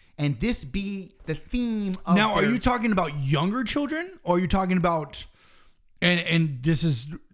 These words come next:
Speaker 2: does, you know, are you talking about, like, younger children? Like, the woman should stay home between, like, the kid being between newborn
Speaker 1: Right.
Speaker 2: and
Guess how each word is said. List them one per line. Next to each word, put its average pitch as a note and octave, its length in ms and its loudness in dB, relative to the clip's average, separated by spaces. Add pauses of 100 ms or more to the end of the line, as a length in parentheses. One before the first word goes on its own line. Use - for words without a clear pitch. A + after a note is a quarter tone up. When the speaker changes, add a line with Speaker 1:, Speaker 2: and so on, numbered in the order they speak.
Speaker 2:
does, D3 320 0
you D3+ 160 -2
know, C3+ 140 -4
are C#3+ 120 -2
you D3+ 80 2
talking E3+ 180 2
about, D3+ 220 0
like, B2+ 220 -2
younger E3 240 2
children? E3 360 0
Like, C#3+ 180 -2
the D3 60 -4
woman D#3 300 0
should C#3+ 260 -6
stay D#3 180 -4
home D3 240 2
between, D3 400 0
like, C3+ 240 -4 (380)
the D3 120 0
kid D#3 400 -2
being D#3+ 400 4
between D3+ 880 0
newborn E3 720 2
Speaker 1:
Right. D#3 160 -6
Speaker 2:
and D3 560 -4